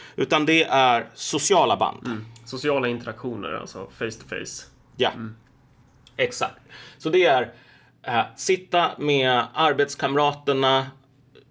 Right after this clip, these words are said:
Speaker 1: på fikarasten. Det är att
Speaker 2: Köksbordet.
Speaker 1: eh, sitta med familjen vid middagsbordet, vara ute och snacka med polarna och fiska, såna där grejer.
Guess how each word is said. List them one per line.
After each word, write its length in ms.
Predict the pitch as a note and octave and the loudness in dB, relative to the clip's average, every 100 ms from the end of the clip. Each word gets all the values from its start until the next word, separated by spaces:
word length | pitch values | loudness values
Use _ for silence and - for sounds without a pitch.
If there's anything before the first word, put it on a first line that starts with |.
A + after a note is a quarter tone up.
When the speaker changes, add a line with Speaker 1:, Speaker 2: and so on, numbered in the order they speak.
| - - - A#2+ G2 G2+ - | -20 -20 -14 -12 -12 -10 -2
Speaker 1:
på 100 | B2+ | 0
fikarasten. 760 | D3+ - G#2 A#2 - D#3+ G3+ - _ _ _ _ | 0 2 0 2 0 0 -2 -12 _ _ _ _
Det 200 | B2 C#3 | 0 2
är 440 | B2+ B2 A#2 A#2 - | 4 2 2 0 2
att 420 | B2+ - - - | 0 0 -10 -18
Speaker 2:
Köksbordet. 840 | - A#2 - - A2 A2+ A2 - - | -14 -12 -12 -10 -10 -8 -10 -12 -2
Speaker 1:
eh, 400 | A2 A2 G#2+ G#2+ | 2 4 2 0
sitta 460 | - - D3 D3 C#3 | -4 -2 0 0 2
med 220 | C3 B2 | 2 0
familjen 500 | C#3+ D3 D3 C3 C3 | 0 2 2 4 4
vid 100 | C3 | 2
middagsbordet, 880 | C3+ A#2+ A#2 B2 A#2 A#2 A2 - - | 2 2 2 2 2 4 2 0 -4
vara 220 | C3+ D3 | 2 4
ute 280 | C#3+ C#3 - | 4 2 -2
och 80 | B2+ | -2
snacka 360 | - C#3 - | -2 -2 0
med 160 | B2+ A#2+ | -2 0
polarna 500 | D3+ B2+ A#2 A2+ A2+ | 2 4 4 2 2
och 80 | G#2+ | 2
fiska, 460 | C3+ - - E2+ | 0 0 0 0
såna 280 | - C3+ A#2 | -2 0 0
där 180 | F#2+ C#2+ | 2 -2
grejer. 400 | - - - | -4 -10 -14